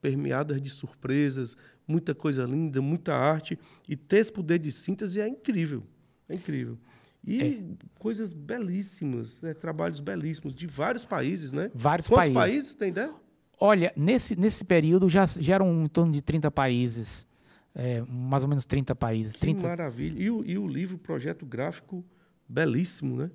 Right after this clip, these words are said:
Speaker 2: É.
Speaker 1: Belíssimo, belíssimo.
Speaker 2: Eu gosto
Speaker 1: Lindo
Speaker 2: muito,
Speaker 1: demais.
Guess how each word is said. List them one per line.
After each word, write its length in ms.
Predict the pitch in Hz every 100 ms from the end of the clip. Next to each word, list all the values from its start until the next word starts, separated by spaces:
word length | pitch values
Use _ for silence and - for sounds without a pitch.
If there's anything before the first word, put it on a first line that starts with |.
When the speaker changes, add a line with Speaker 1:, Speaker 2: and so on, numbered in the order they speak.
| _ _ _
Speaker 2:
É. 100 | 147
Speaker 1:
Belíssimo, 380 | 117 104 - 131 -
belíssimo. 580 | 139 151 143 - 123 117 _ - -
Speaker 2:
Eu 100 | 175
gosto 280 | 180 233 -
Speaker 1:
Lindo 140 | 185 185
Speaker 2:
muito, 140 |
Speaker 1:
demais. 20 | 226